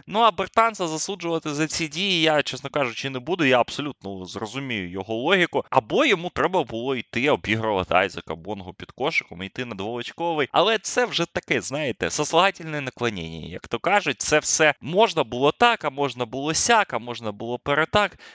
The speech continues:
Я думаю, що Бертан зробив все правильно, все було доволі логічно з його, з його дій.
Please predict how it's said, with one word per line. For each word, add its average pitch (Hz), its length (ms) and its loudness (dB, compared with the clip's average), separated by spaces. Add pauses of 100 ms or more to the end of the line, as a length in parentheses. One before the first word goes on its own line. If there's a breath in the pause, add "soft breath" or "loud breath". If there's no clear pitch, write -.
(120 loud breath)
Я 190 220 4
думаю, 110 300 -6
що - 120 -10
Бертан 117 400 0
зробив 113 300 -4
все 120 200 -6
правильно, 131 440 0
все - 220 -2
було 120 240 -2
доволі 120 340 -2
логічно 113 560 -4
з 80 100 -14
його, 104 180 -8
з 120 100 -6
його 139 200 0
дій. 165 340 -4